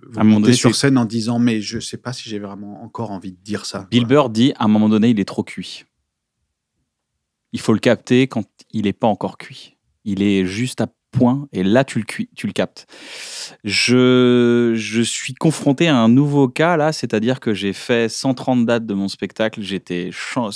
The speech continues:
Speaker 2: trop bien, et je, là, je pense qu'on a la version ultime du spectacle. On change un détail tous les soirs, on améliore un
Speaker 1: Mhm.
Speaker 2: détail, on n'est plus que dans un micro-détail, un regard, un truc qui rajoute un rire, une applause. C'est simple.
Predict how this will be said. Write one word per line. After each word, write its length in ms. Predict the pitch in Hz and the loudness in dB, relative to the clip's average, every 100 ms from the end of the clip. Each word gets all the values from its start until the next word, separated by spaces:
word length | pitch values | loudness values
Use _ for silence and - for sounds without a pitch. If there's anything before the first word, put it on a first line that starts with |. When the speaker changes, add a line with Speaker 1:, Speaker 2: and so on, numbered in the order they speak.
| - | -12
Speaker 2:
trop 180 | - 113 | -8 -4
bien, 260 | 107 127 | 0 0
et 60 | 107 | 0
je, 80 | 98 101 98 - | -4 -10 -8 -2
là, 160 | 110 | -2
je 100 | 113 | -2
pense 180 | 110 120 | -4 -6
qu'on 100 | 117 | -4
a 60 | 107 | -2
la 120 | 98 | -2
version 400 | 92 - 107 101 | -6 -6 -6 -6
ultime 320 | 113 101 139 117 | -8 -4 0 0
du 60 | |
spectacle. 460 | 104 - - 127 - _ _ _ _ _ _ _ _ _ - | -2 -10 -6 -8 -8 _ _ _ _ _ _ _ _ _ -18
On 40 | |
change 280 | 95 - 90 | -12 -10 -8
un 60 | 90 | -6
détail 320 | 95 98 98 | -6 -4 -4
tous 140 | - | -4
les 100 | 92 | -6
soirs, 220 | 90 - 98 | -4 -4 -4
on 80 | 90 | -4
améliore 600 | 87 87 90 101 104 98 | -4 -6 -4 -2 -2 -4
un 120 | 95 | -4
Speaker 1:
Mhm. 60 | 120 113 | 0 0
Speaker 2:
détail, 280 | 117 104 98 | 0 -4 -2
on 100 | 98 | -2
n'est 100 | 98 | -4
plus 200 | - 127 | -2 -6
que 60 | 113 | -2
dans 280 | 107 92 98 | -4 -2 -4
un 340 | 104 95 90 | -2 -4 -6
micro-détail, 1000 | 90 110 - - 113 101 98 117 113 117 | -6 -6 -4 -2 0 0 0 0 2 0
un 100 | 95 | -2
regard, 520 | 95 98 92 101 98 | -2 -4 -4 -4 -4
un 100 | 90 | -6
truc 240 | 87 - 107 | -8 -6 -8
qui 220 | - 98 _ _ _ | -6 -10 _ _ _
rajoute 520 | 98 104 113 110 117 | -4 0 0 0 2
un 160 | 110 104 | 2 2
rire, 240 | 113 117 | 2 0
une 140 | 104 95 | 0 -2
applause. 480 | 92 113 143 131 95 _ _ _ | -4 0 0 0 -6 _ _ _
C'est 140 | - - | -20 -12
simple. 400 | - 123 196 | 0 0 0